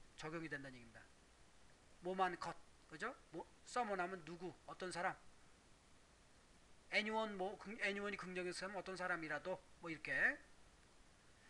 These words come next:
그는 어떤, 어둠 속에서 무엇인가를. something이죠. 자, he saw something in the bur-, in the dark. 자, 이거 목적 아닙니까? 부정대명사, 뭔가,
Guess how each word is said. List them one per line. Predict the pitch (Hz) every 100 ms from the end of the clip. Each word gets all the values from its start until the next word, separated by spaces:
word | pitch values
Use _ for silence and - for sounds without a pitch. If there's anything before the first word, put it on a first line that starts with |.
| - -
그는 | 233 226
어떤, | 220 165
어둠 | 175 196
속에서 | 185 185 196 202
무엇인가를. | 156 208 214 190 156 123 - - - - - - - - - - - - - - -
something이죠. | 240 220 208 214 220 - - - - - - - - - - - - - - - - - - - - - - - - - - - - - - - - - - - - -
자, | - 233 - 254
he |
saw | 240 220
something | - 254 269 202 165
in | 151
the | 143
bur-, | 156 - -
in | 170
the | 139
dark. | 196 160 - - - - - - -
자, | - 254
이거 | 247
목적 | 170 - 196
아닙니까? | 160 127 120 - - - - - - - - - - - - - - - -
부정대명사, | 220 254 220 185 170 160
뭔가, | 190 247 208 -